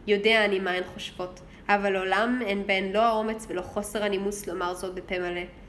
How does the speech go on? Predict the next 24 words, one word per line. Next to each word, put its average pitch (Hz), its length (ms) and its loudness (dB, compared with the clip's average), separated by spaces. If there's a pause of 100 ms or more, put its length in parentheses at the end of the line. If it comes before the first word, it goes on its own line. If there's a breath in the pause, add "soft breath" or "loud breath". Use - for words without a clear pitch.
(220 loud breath)
ודבר 196 400 2
זה, 220 220 0 (140)
כעבור 185 320 0
זמן, 220 440 -2
מטיל 269 240 -4
שעמום. 180 460 -4 (500 loud breath)
ואת, 196 600 0 (360)
עלמה 190 340 -2
אוהרה 202 400 4
היקרה, 196 500 -2 (540 loud breath)
הנך 196 280 0
נערה 196 480 2
בעלת 202 500 2
עוז 247 320 2
רוח, 202 480 0 (240)
עוז 240 540 2
רוח 214 380 2
הראוי 202 460 2 (120)
לשבח, 202 720 -4 (400 loud breath)
ואני 208 260 2
מסיר 214 520 2
את 294 100 -4
כובעי 202 360 -4
לפנייך. 185 480 -6